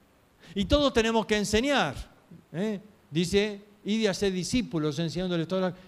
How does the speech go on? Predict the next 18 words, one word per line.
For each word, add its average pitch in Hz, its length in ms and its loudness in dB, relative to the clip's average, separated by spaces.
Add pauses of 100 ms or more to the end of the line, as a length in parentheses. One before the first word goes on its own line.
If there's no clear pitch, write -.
(140)
y 180 120 -2
todos 254 420 4
tienen 202 280 4
que 185 80 2
ofrendar, 165 560 2
¿eh? 147 140 -2
No 175 160 2
digas, 185 280 6
"Ah, 175 260 2
yo 190 160 -2
el 185 60 -6
don 190 120 -2
de... 180 320 -2
de 156 100 -4
dar 196 180 2
no 196 120 0
lo 180 100 2
tengo". 123 380 -4